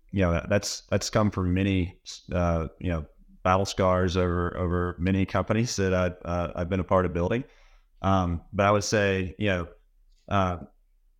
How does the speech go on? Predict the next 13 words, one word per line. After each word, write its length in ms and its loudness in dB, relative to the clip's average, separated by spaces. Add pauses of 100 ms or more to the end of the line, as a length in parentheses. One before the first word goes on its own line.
(800)
doing 320 4
the 80 4
right 280 4
thing 280 2
even 220 2
when 120 2
no 160 4
one 140 2
is 160 -2
looking 360 -4 (260)
is 480 -4 (320)
such 380 2
a, 220 0